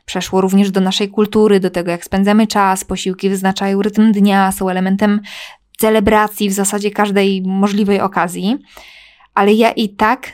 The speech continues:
tego nie rozumiem, bo jestem dziwolągiem. Warto to zaznaczyć, jestem dziwolągiem, dla którego jedzenie jest wyłącznie czynnością podtrzymującą mnie przy życiu.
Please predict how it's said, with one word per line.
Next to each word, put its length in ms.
tego 220
nie 160
rozumiem, 720
bo 120
jestem 340
dziwolągiem. 840
Warto 300
to 140
zaznaczyć, 500
jestem 280
dziwolągiem, 840
dla 180
którego 380
jedzenie 520
jest 300
wyłącznie 840
czynnością 840
podtrzymującą 920
mnie 180
przy 180
życiu. 400